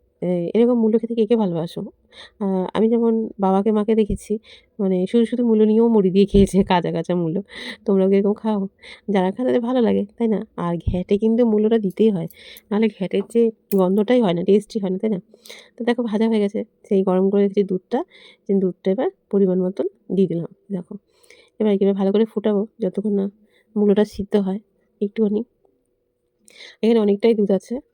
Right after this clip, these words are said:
দেখো, আর যেহেতু মূলো তার জন্য একটুখানি লবণ দিলাম, তাহলে মূলোটা খুব সি-, সিদ্ধ হয়ে যাবে। আর একটুখানি গাঢ় গাঢ়, মানে গাঢ় হবে বলে তার জন্য দিলাম অল্প করে একটুখানি, আহ,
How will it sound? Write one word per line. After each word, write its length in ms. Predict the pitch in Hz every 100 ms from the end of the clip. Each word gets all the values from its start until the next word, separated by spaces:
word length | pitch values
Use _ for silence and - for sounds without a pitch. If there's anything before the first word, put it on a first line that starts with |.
| _ _ _
দেখো, 220 | 208 190 _ _ _ _
আর 200 | 190 185 185 - 208
যেহেতু 240 | 214 226
মূলো 240 | 226 233 202
তার 180 | 196 185
জন্য 140 | 202 202
একটুখানি 320 | 202 214 214
লবণ 240 | 190 180 196
দিলাম, 220 | 185 185
তাহলে 180 | 196 196
মূলোটা 200 | 185 185
খুব 100 | 202
সি-, 280 | 202 196 - -
সিদ্ধ 220 | 202 196
হয়ে 80 | 202
যাবে। 160 | 190 214 - - - _
আর 260 | 185 175 202 - _ _
একটুখানি 420 | 202 - 240 247 247
গাঢ় 220 | 208 180 202
গাঢ়, 140 | 214 220 -
মানে 160 | 180 185
গাঢ় 240 | 175 180 196
হবে 200 | 220 220
বলে 200 | 220 208
তার 180 | 233 190
জন্য 160 | 180 202
দিলাম 260 | 190 190 - -
অল্প 220 | 202 208
করে 160 | 220 208
একটুখানি, 320 | 202 208 220
আহ, 720 | 320 - _ _ _ 196 185